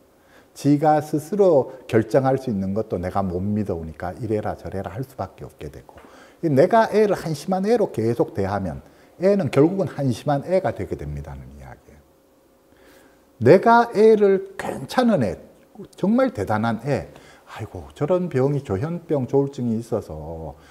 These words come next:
지가 많이 힘들 텐데 저렇게 하는 게 참 대견하다.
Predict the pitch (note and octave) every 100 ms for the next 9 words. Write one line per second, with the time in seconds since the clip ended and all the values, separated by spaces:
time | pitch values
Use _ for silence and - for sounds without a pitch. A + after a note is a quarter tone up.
0 | - - - C3+ B2+ - - D#3+ D3 E3
1 | E3 F3+ - G2+ D#2+ C#3+ - E2 - E3
2 | G3+ - D3+ C#3 - A#2 - A2 D3+ G3+
3 | E3 A2 -